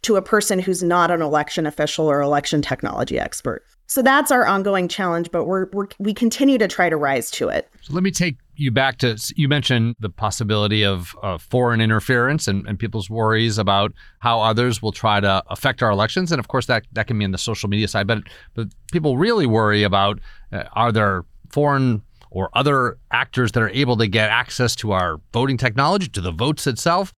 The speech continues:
Speaker 2: You were very involved in an effort coming out of the two thousand sixteen election. And you know, just to put it in context, the Department of Homeland Security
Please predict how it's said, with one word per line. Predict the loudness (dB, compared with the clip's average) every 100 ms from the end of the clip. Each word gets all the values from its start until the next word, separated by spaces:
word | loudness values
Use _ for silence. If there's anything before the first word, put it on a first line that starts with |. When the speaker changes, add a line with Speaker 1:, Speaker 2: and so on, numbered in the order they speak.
| _
Speaker 2:
You | -8 -2 0
were | 0
very | 2 2 2 0
involved | 2 2 2 0 -2 -6
in | 0 2 2 0 -4 -10 -2
an | 0
effort | 0 -2 -2
coming | 0 2
out | 2
of | 0
the |
two | -2 0
thousand | 2 2 0
sixteen | -2 -4 -2 0
election. | 2 0 -4 -6
And | -2 0 -2 -6 -20 _ -4
you | 0
know, |
just | 0 0
to | -2
put | 0 2
it | 2
in | 0
context, | 0 0 2 0 0 -2
the | 0 0 -2 -8
Department | -2 0 2 0
of |
Homeland | 0 0 0 -2
Security | -6 -4 0 2 2 -2